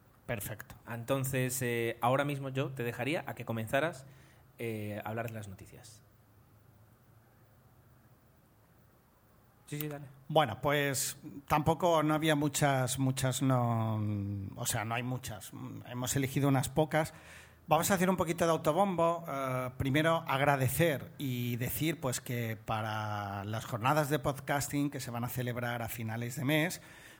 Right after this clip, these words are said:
Speaker 1: pues hemos sido nominados, eh, bueno, a la mejor podcast de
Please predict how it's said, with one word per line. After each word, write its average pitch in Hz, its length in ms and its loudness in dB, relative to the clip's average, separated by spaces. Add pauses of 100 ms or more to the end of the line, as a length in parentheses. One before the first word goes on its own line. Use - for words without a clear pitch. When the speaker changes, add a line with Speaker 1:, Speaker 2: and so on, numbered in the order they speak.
Speaker 1:
pues 135 180 -6
hemos 143 200 0
sido 147 340 0
nominados, 147 960 2 (100)
eh, 120 300 -4
bueno, 120 320 -4 (140)
a 113 240 -6
la 117 140 -6
mejor 135 760 0
podcast 143 600 -2
de 151 320 -4